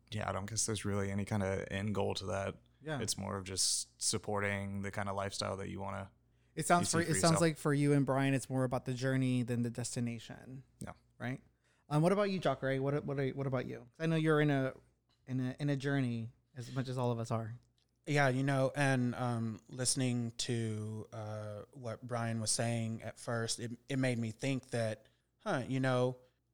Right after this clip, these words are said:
Speaker 3: are, are you ever satisfied at one particular point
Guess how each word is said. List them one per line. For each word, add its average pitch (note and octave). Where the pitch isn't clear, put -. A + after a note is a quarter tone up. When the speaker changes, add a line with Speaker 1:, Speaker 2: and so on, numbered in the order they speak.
Speaker 3:
are, -
are C#3
you C#3
ever C#3
satisfied A2+
at A#2
one B2
particular A#2
point A#2